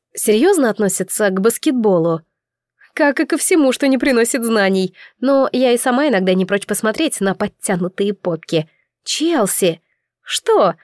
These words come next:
Думаешь, те девчонки, что с утра караулят места в первых рядах, пришли сюда ради игры?" Мне хотелось побыстрее сменить тему. Я ведь и сама пришла сюда, чтобы посмотреть на Дэйва.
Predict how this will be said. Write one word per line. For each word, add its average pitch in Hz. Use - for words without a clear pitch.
Думаешь, 254
те 240
девчонки, 247
что -
с -
утра 214
караулят 208
места 214
в -
первых 202
рядах, 185
пришли 202
сюда 196
ради 196
игры?" 269
Мне 220
хотелось 262
побыстрее 214
сменить 202
тему. 220
Я 254
ведь 226
и -
сама 208
пришла 165
сюда, 175
чтобы 170
посмотреть 180
на 190
Дэйва. 185